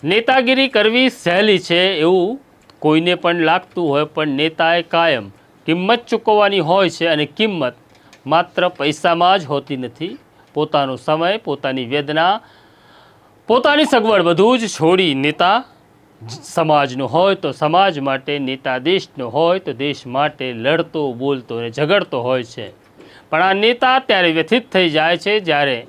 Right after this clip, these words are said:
નેતાની દાનત ઉપર શંકા કરવામાં આવે છે. અને આવી સ્થિતિ અત્યારે ક્ષત્રિય આંદોલનમાં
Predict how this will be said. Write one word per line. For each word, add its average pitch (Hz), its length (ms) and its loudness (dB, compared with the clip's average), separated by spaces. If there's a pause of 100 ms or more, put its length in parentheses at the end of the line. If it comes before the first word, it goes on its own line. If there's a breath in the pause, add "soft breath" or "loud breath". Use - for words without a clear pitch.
(100)
નેતાની 185 680 -2
દાનત 151 480 -4
ઉપર 185 300 -4
શંકા 185 560 0
કરવામાં 131 600 0
આવે 170 260 0
છે. 135 240 -10 (360 loud breath)
અને 170 180 2
આવી 208 340 4
સ્થિતિ 151 580 -6 (640)
અત્યારે 160 640 0 (100)
ક્ષત્રિય 170 520 -2
આંદોલનમાં 156 840 0